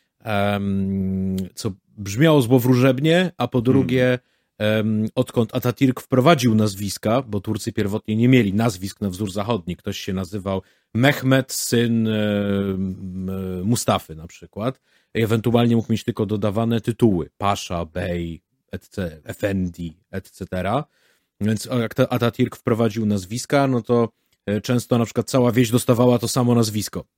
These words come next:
Speaker 1: No i to był dokładnie przypadek rodziny, em,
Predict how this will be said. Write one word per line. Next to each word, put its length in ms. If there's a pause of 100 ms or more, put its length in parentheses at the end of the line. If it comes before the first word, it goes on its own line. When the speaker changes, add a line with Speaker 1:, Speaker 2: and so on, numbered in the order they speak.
Speaker 1:
No 160
i 100
to 120
był 120
dokładnie 380
przypadek 500
rodziny, 460 (540)
em, 680